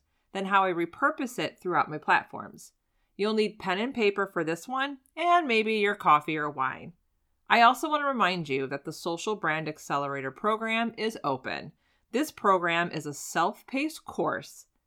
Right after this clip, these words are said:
to help you create a crystal clear, strong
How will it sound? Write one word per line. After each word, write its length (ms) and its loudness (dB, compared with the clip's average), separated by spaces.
to 100 -4
help 260 6
you 120 -4
create 400 2
a 40 -4
crystal 540 -6
clear, 560 -4
strong 540 2